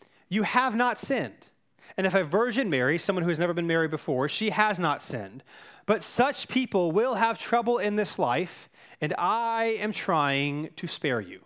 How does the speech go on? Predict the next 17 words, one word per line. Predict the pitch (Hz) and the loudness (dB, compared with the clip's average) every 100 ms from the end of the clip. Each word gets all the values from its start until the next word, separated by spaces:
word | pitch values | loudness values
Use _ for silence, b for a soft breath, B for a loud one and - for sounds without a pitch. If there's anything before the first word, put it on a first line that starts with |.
| _ _ _ b b b b b - | _ _ _ b b b b b -4
<laughs> | - - 156 156 - _ B B B B B - - - | -2 0 0 -2 -8 _ B B B B B -18 -18 -2
Now, | 214 | 2
here's | 220 294 | 2 2
what | 277 | 2
Paul's | 247 226 | 2 2
saying, | 214 175 | 2 0
just | 220 | 0
high-level | - 262 254 240 | 2 2 2 2
overview. | 220 208 175 165 | 2 0 2 2
I'm | 165 | 2
just | 196 - | -2 -2
gonna | 196 | -2
do | 160 170 | -2 -4
some | 170 | 0
high-level | 165 180 165 | 2 2 2
stuff | - 143 | 0 0
here. | 135 | -2